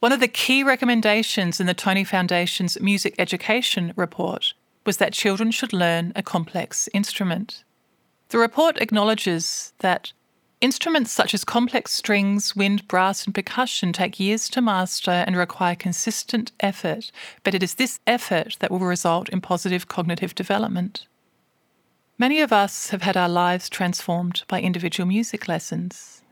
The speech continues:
and I count myself among them. At the age of nine, there was an adult in my life who took me sufficiently seriously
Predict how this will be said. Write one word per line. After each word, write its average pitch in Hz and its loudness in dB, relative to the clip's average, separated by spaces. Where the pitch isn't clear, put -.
and 196 -2
I 180 0
count - 0
myself 175 0
among 196 2
them. 170 -2
At 202 -2
the 214 4
age 240 4
of 240 -2
nine, 180 2
there 180 2
was 180 0
an 185 0
adult 214 2
in 208 0
my 185 2
life 175 0
who 202 -6
took - -4
me 208 0
sufficiently 220 -2
seriously 196 -2